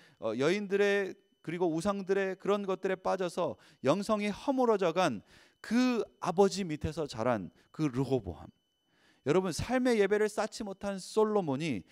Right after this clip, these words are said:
그 아들의 믿음을 담당해 주었겠습니까? 삶의 영성을 지키지 못한 솔로몬이 믿음의 가문을 세울 수 있겠습니까? 있었겠습니까? 그렇지 못했다라는 거죠.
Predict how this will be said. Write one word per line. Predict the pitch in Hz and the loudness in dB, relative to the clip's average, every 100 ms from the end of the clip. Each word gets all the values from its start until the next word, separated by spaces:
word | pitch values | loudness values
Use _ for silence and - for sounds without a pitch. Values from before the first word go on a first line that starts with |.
| - _ | -20 _
그 | - 123 | -6 -2
아들의 | 127 165 196 190 | 0 0 0 0
믿음을 | 156 160 180 175 170 | -4 -4 -4 -6 -6
담당해 | - 139 156 151 143 | -8 -6 -4 -4 -6
주었겠습니까? | 127 123 127 - 101 87 - - _ _ _ _ _ | -6 -8 -10 -12 -14 -14 -16 -20 _ _ _ _ _
삶의 | - 233 240 240 220 | -8 -2 0 2 2
영성을 | 196 190 208 208 | 2 0 0 -2
지키지 | - - 214 202 | -4 -6 -4 -4
못한 | 175 - 180 | -4 -4 -6
솔로몬이 | 165 202 196 175 156 175 123 - - _ | 0 0 0 -2 -4 -2 -4 -6 -20 _
믿음의 | 160 202 226 214 | -6 -2 -2 0
가문을 | 175 160 196 190 | -2 -2 -2 0
세울 | - 254 233 | 2 2 0
수 | - 220 - | -4 -6 -6
있겠습니까? | 180 - 190 - 107 - - - _ _ | -4 -4 -6 -8 -12 -12 -16 -16 _ _
있었겠습니까? | - 185 226 208 - 139 104 - | -8 -2 -2 -2 -8 -10 -10 -6
그렇지 | - 226 - | 0 0 0
못했다라는 | 196 214 269 247 208 147 135 147 | 2 4 2 -2 -8 -10 -12 -12
거죠. | 120 | -14